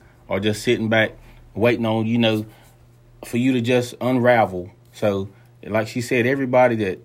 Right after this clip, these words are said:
you befriend on Facebook or are friends with on Instagram, they're not really in your corner or down for you. So don't look for their validation in order to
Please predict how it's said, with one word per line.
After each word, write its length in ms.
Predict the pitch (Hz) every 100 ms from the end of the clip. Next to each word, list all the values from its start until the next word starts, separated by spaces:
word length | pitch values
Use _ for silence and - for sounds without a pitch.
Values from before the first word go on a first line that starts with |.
| - _ _
you 320 | 95 107 131 107
befriend 680 | 92 120 117 127 131 123
on 140 | 123 123
Facebook 580 | 127 127 127 139 127 - -
or 280 | 98 95
are 140 | - 98
friends 380 | - 131 123 117
with 160 | 127
on 80 | 120
Instagram, 720 | 123 127 131 127 131 127 127 - - - -
they're 160 | 104 143
not 180 | 139 101
really 280 | 127 117 113
in 80 |
your 120 | 110 104
corner 340 | - 127 107
or 160 | 92 90
down 360 | 98 117 110
for 240 | 98 98 92
you. 140 | 90
So 360 | 95 98 90 98 - - - -
don't 300 | 92 120 123 - - - -
look 280 | 113 131 117
for 100 | 107
their 220 | 120 110
validation 800 | 113 104 98 95 120 113 104 92
in 100 | 92
order 240 | 104 98
to 260 | 98 92